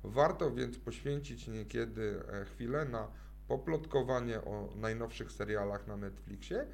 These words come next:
czy na rozmowę o nowym hobby, jak na przykład pieczenie chleba.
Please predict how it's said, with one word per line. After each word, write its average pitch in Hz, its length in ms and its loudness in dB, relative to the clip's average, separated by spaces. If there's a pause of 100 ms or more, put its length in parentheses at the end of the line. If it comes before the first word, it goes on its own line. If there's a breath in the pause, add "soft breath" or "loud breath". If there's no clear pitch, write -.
(380 loud breath)
czy 226 240 0
na 180 320 6
rozmowę 151 800 4
o - 140 2
nowym 196 320 2
hobby, 104 480 2 (140)
jak 226 180 -4
na 165 120 2
przykład 131 460 0
pieczenie 110 400 -4
chleba. 98 360 -6